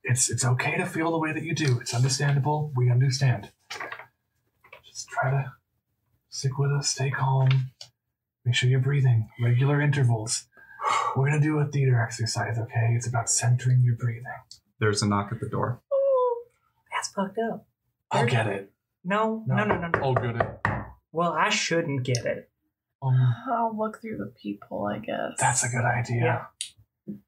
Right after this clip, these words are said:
Speaker 2: There is a large man standing outside the door. Um, he's wearing a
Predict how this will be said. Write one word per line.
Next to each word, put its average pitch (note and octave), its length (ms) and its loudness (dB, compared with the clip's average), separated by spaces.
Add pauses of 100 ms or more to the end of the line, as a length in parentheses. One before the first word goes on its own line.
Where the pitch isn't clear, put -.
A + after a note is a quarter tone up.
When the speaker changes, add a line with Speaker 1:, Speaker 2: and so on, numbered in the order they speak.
(260)
Speaker 2:
There C#3+ 680 0
is B2 140 2
a A2 60 2
large C3 1000 0
man A2 520 2
standing G#2+ 720 0
outside G2+ 880 0 (100)
the A2 60 0
door. G#2 420 -2 (640)
Um, G2+ 400 2
he's B2 220 2
wearing A#2 480 2
a G2+ 440 0